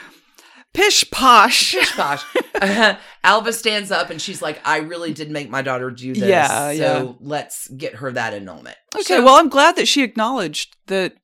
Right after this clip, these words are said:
Speaker 2: Alva
Speaker 1: that
Speaker 2: has a little bit of a redemption
Speaker 1: Yeah,
Speaker 2: story there.
Speaker 1: yeah, yeah.
Speaker 2: Which is nice. Consuelo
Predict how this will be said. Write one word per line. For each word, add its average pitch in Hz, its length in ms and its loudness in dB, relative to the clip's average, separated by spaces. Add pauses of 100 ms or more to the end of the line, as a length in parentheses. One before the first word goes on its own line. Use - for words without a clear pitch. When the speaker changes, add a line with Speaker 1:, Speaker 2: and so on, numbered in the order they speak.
(380)
Speaker 2:
Alva 185 160 2
Speaker 1:
that 220 60 -2
Speaker 2:
has 247 160 -6
a 277 60 -6
little 277 220 -10
bit 294 100 -12
of 285 100 -10
a 302 40 -12
redemption 302 220 -2
Speaker 1:
Yeah, 233 380 4
Speaker 2:
story 139 220 -8
there. - 140 -10
Speaker 1:
yeah, 220 220 4
yeah. 208 240 0
Speaker 2:
Which 196 60 -6
is 180 120 -12
nice. - 300 -18 (680)
Consuelo 285 640 -4